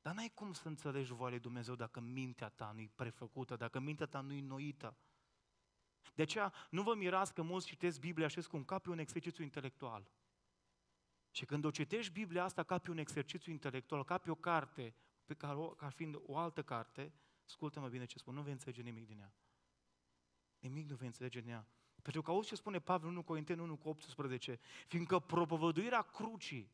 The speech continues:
rațional vorbind, omenește vorbind”, știi ce e propovăduirea crucii? Să te duci la unul să-i spui: „Bă, a murit Hristos pentru tine, Fiul lui Dumnezeu și-a dat viața.”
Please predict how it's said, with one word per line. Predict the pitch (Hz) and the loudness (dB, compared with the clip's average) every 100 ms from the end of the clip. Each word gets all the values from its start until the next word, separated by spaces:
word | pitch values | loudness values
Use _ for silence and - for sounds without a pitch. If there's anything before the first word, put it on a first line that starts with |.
| _ | _
rațional | 160 185 180 180 180 214 | 0 2 2 2 4 4
vorbind, | 170 156 131 127 113 | 6 2 2 -2 -2
omenește | 196 202 180 185 208 - 175 | 2 4 4 4 0 2 2
vorbind”, | 156 139 139 127 - - | 2 2 0 -2 -6 -14
știi | - 196 | -2 0
ce | 202 | 2
e | 220 | 0
propovăduirea | 214 208 202 202 190 | 0 -2 0 0 0
crucii? | 185 160 127 - _ _ _ _ _ - | -2 -4 -8 -10 _ _ _ _ _ -2
Să | 170 | 4
te | 165 | 6
duci | 160 233 | 6 6
la | 233 | 6
unul | 233 220 | 6 4
să-i | 196 | 2
spui: | 165 208 | 2 4
„Bă, | 170 | 6
a | 208 | 6
murit | 175 202 - | 6 2 0
Hristos | 170 - 196 - | -4 0 -2 2
pentru | 170 156 | 0 2
tine, | 151 - 131 | 0 0 0
Fiul | - 220 | 0 -2
lui | 190 | 0
Dumnezeu | 143 165 160 147 180 | 0 2 2 4 4
și-a | 170 | 4
dat | 175 143 | 4 4
viața.” | 160 156 151 | 6 6 4